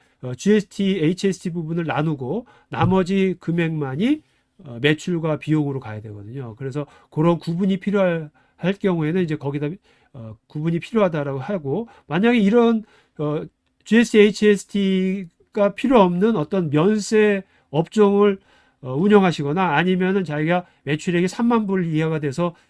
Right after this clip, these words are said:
이런 구분이 필요 없다 하시는 분들은 이제 그, 거기가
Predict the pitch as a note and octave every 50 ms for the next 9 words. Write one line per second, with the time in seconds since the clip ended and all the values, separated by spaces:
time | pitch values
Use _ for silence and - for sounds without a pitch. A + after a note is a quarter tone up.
0 | _ _ - D3 D#3+ E3+ D#3 - D3+ D3 D#3+ E3 D#3+ - - C4 G#3+ F3 - -
1 | F#3 F3 E3+ F#3 F3 G#3+ G#3+ G3+ E3+ E3+ D#3+ D3+ D3 D#3 F#3 A3+ A#3+ A3 - _
2 | _ _ _ _ _ B2 B2+ B2 - _ _ _ _ _ - D3+ - - C#3+ D3
3 | D3 D3+ D3+ D3 C#3+ C3+ C#3+ C#3+ D3